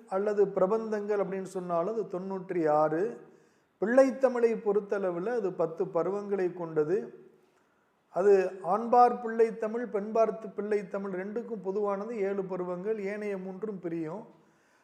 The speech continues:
பரணி என்பது இதுல வந்து பொருந்தாத தொடரா இருக்குது. இதுல நூறு தாளிசைகள். ஆ,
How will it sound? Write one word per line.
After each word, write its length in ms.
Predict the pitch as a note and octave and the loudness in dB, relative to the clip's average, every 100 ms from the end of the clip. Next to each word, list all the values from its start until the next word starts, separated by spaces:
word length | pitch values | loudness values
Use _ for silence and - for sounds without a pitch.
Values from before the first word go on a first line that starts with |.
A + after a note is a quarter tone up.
| _ - | _ 2
பரணி 460 | - C4 C#4+ C#4+ | 6 6 4 0
என்பது 640 | C4 A#3+ A#3 A3 A3 C4 A3 | 0 0 6 6 6 2 0
இதுல 180 | G#3+ | 0
வந்து 240 | G3+ G#3 A3 | 0 -2 -4
பொருந்தாத 640 | F3+ G3+ G#3 G#3 G#3 F#3 | 0 -2 2 2 2 0
தொடரா 340 | F#3 F3+ F3+ D#3+ | 0 2 2 0
இருக்குது. 280 | D#3 D#3 | -2 -4
இதுல 160 | D3+ D#3 | -2 -4
நூறு 340 | F3 A3 A#3+ | -2 -2 -2
தாளிசைகள். 880 | A3 - F#3 F#3+ F#3+ - D#3 D3 G#3 - - _ _ _ _ _ _ _ | -2 0 2 2 -2 -4 -4 -2 -4 -12 -20 _ _ _ _ _ _ _
ஆ, 400 | E3 E3+ E3+ E3 | 4 8 8 8